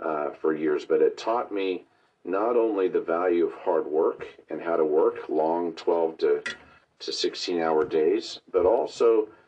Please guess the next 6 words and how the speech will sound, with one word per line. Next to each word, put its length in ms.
to 160
appreciate 720
people 320
from 200
other 220
backgrounds, 720